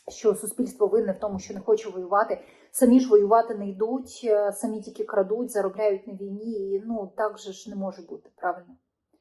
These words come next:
Люди захистили самотужку країну тоді, коли влада сиділа в бункері в перші дні. Давайте будемо казати правду.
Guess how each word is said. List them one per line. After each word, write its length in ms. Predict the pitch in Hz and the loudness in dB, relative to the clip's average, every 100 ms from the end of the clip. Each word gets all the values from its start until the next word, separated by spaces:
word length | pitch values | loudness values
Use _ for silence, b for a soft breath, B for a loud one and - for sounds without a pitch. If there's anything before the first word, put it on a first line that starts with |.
| b b b b - | b b b b 2
Люди 360 | 233 330 311 | 6 6 6
захистили 600 | 247 240 240 262 - 302 254 | 2 0 -2 -4 -2 -4 -2
самотужку 600 | 240 208 208 262 - - | -2 -4 -6 -14 -6 -6
країну 480 | - 208 240 226 196 | 0 0 0 -2 -4
тоді, 260 | 190 208 254 | -6 -4 -6
коли 220 | 220 190 | -2 -2
влада 300 | 196 233 220 | 2 2 0
сиділа 360 | - 190 220 | -8 2 2
в 140 | 220 - | 2 -4
бункері 420 | 220 240 220 160 | 0 0 0 -8
в 100 | 160 | -4
перші 360 | 196 202 - 196 | -4 -4 -6 -16
дні. 300 | 208 214 - _ _ _ | -16 -16 -18 _ _ _
Давайте 280 | 196 190 202 | 0 2 4
будемо 260 | 220 220 208 | 2 -2 -4
казати 360 | 214 214 - - | -4 -4 -4 -2
правду. 320 | 214 202 180 | 0 0 -4